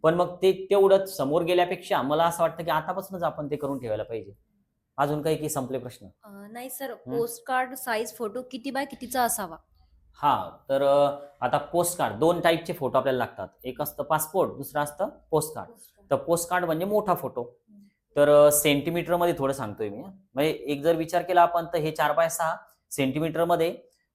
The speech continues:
Speaker 1: अ, दहा पॉइंट सोळा सेंटीमीटर into पंधरा पॉइंट चोवीस
Speaker 2: हं.
Speaker 1: अशी त्याची साईज असते. तर ही साईज, अ, आपण ठरवल्यापेक्षा फोटोग्राफरला ठरवू द्या, कारण त्याला हे सगळ्या गोष्टी माहिती आहे.
Speaker 2: हं.
Speaker 1: आपण जर म्हटलं की आम्हाला नीटचा फॉर्म भरायचा आणि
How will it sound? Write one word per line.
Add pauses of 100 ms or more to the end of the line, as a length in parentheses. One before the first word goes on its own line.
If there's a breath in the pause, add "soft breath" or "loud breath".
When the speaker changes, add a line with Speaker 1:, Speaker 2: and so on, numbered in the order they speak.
Speaker 1:
अ,
दहा
पॉइंट
सोळा
सेंटीमीटर (760)
into
पंधरा
पॉइंट
चोवीस
Speaker 2:
हं. (200)
Speaker 1:
अशी
त्याची
साईज
असते. (340)
तर
ही
साईज,
अ,
आपण
ठरवल्यापेक्षा
फोटोग्राफरला
ठरवू
द्या, (320)
कारण
त्याला
हे
सगळ्या
गोष्टी
माहिती
आहे.
Speaker 2:
हं.
Speaker 1:
आपण
जर
म्हटलं
की
आम्हाला
नीटचा
फॉर्म
भरायचा
आणि